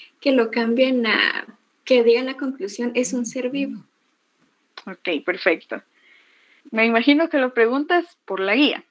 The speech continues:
Speaker 2: la número dos. En este caso, eh, ya estamos viendo que está infringiendo una regla. ¿Cuál es la regla que me está infringiendo? Que no tiene tres términos.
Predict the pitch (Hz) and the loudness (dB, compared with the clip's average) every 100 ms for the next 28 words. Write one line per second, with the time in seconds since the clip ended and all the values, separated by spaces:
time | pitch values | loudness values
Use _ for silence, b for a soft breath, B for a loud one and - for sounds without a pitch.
0 | _ - 196 202 208 233 254 185 - _ | _ -12 -10 -6 -2 2 2 0 -6 _
1 | _ _ _ _ _ _ _ _ _ _ | _ _ _ _ _ _ _ _ _ _
2 | _ - 240 220 220 269 277 285 277 302 | _ -2 0 0 0 0 2 2 0 -2
3 | 320 349 _ _ _ - 226 208 220 _ | -4 -4 _ _ _ -14 -12 -12 -16 _
4 | _ _ _ _ - 226 226 247 254 247 | _ _ _ _ 0 0 2 0 0 0
5 | 240 254 302 - _ _ _ _ _ - | 0 0 -2 -6 _ _ _ _ _ -10
6 | - _ _ _ - 208 240 254 233 226 | -10 _ _ _ -10 0 2 4 2 0
7 | 226 220 202 185 220 202 - _ _ _ | 0 0 -2 0 -2 -2 -10 _ _ _
8 | _ _ _ _ _ _ - 247 269 269 | _ _ _ _ _ _ 2 4 2 0
9 | 277 277 277 262 220 - 254 247 254 254 | -2 -4 -4 -6 -10 -10 -4 -2 0 0
10 | 247 302 269 - _ _ _ _ _ - | 4 4 2 -4 _ _ _ _ _ 0
11 | 220 247 262 262 254 214 220 220 220 196 | 2 2 2 0 2 0 2 2 0 -2
12 | 196 202 - | -10 -14 -20